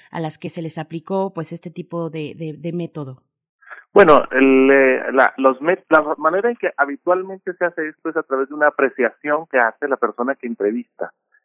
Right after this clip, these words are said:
Speaker 2: a-, en una escala, ¿sí? Determi-, predeterminada de tonos de piel. Eh, esto tiene al menos dos problemas. El primero es la sensibilidad misma de la escala.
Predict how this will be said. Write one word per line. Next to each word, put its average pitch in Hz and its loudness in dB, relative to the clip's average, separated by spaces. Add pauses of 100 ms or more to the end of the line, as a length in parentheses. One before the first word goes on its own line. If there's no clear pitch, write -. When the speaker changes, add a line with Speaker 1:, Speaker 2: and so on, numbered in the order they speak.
(160)
Speaker 2:
a-, - 2
en 120 2
una 135 4
escala, 151 4 (480)
¿sí? 151 -8
Determi-, 113 2
predeterminada 127 2 (220)
de 113 0
tonos 110 -2
de 123 -2
piel. 190 0 (600)
Eh, 131 2
esto 165 -6 (120)
tiene 156 -4 (640)
al 123 -2
menos 143 -2
dos 147 0
problemas. 110 -2
El 120 -10
primero 180 2
es 220 4
la 214 4
sensibilidad 123 2
misma 123 -4
de 120 0
la 123 2
escala. - -2